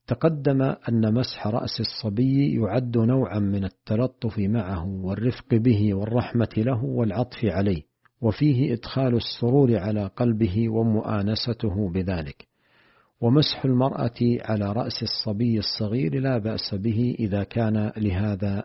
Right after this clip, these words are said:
الغرض. قوله: حدثنا إبراهيم بن مرزوق الثقفي قال: حدثني أبي، وكان لعبد الله بن الزبير، أي كان مرزوق الثقفي والد إبراهيم خادما لعبد الله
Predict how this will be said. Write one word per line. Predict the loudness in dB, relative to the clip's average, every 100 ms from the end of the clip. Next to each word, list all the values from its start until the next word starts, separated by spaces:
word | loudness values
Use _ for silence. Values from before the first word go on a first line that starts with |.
| -6
الغرض. | -6 -4 -4 -6 -12 _ _ _ _ _ _ _ _ _ _
قوله: | 4 6 6 4
حدثنا | 0 -2 2 2 2 2 2 0 0
إبراهيم | -2 0 2 2 4 6 4
بن | 4 4
مرزوق | 4 2 0 0 0 2
الثقفي | 0 0 -4 -8 -6 -4 0 2 0 0
قال: | 0 0
حدثني | -2 -4 -6 -2 -2 0 0 0 0
أبي، | -2 0 0 0 -6 -8
وكان | -2 2 4 4
لعبد | 2 0 -2 -4 -2
الله | 0 0 0 0
بن | 0 2
الزبير، | 2 0 -2 -2 -2 -8 _ _ _ _ -4 0
أي | 2
كان | 2 4 4
مرزوق | 4 2 0 2 0 2 0 0 -2
الثقفي | -6 -6 -6 -4 -4 -2 0 2
والد | 0 0 2 2 2 0
إبراهيم | -2 -2 -2 -2 -2 -2 -2 -2
خادما | -4 0 0 2 2 2
لعبد | 0 -2 -4 -4
الله | -4 -2 -2 -2 -2 -4